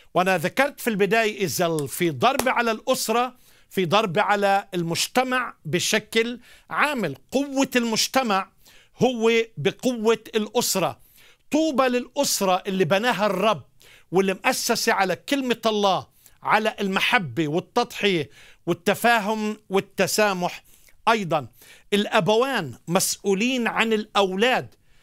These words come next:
هاي يعني وكالة الله وكلنا على بيوتنا وعلى أولادنا نهتم فيهم. والمؤسسة الرابعة اللي أنا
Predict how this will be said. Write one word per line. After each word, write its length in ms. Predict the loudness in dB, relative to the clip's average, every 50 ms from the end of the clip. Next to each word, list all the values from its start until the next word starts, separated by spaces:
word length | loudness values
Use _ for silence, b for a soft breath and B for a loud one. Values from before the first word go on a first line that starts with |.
| _ _ _ _ _ _ _ _ -2
هاي 520 | 2 2 2 2 2 2 2 2 0 0 0
يعني 500 | 0 0 0 0 0 -2 -2 -4 -4 -8 -12 _ _ -20 _ _ _ _ _ _ _ -20 _ -20 -20 _ -4
وكالة 720 | 0 0 0 0 2 2 2 2 2 2 0 -2 0 0
الله 180 | 0 2 2 2
وكلنا 640 | 0 0 -2 -4 -8 -2 0 0 0 0 0 0 0
على 240 | 2 2 2 0 0
بيوتنا 480 | -2 -2 -2 -2 -2 -2 -4 -4 -2 0
وعلى 280 | 2 2 0 0 0 -2
أولادنا 600 | -2 -2 0 2 2 0 0 0 -2 -4 -4 -4 -4 b b b b b b b
نهتم 640 | -4 -4 -4 -6 0 0 0 0 2 -2 -4 -4 -4
فيهم. 460 | -6 -4 0 0 0 0 0 -4 -10 -14 b b b b b b b b b b b 0
والمؤسسة 640 | 0 0 2 2 2 2 2 0 -2 0 2 2 2
الرابعة 380 | 2 4 2 2 2 2 0
اللي 180 | 0 0 0 0
أنا 340 | 0 2 2 2 0 0